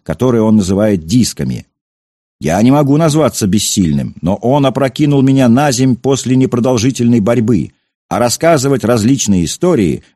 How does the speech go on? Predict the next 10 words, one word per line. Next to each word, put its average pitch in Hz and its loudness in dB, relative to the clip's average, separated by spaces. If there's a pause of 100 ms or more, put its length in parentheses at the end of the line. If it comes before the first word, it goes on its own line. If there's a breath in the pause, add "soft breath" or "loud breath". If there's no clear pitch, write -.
был 139 0
такой 165 0
мастер, 98 -2
что - -4
у 80 -2
слушателей 127 0
прыгало 113 0
сердце 95 -2
в 65 -10
груди». 64 -8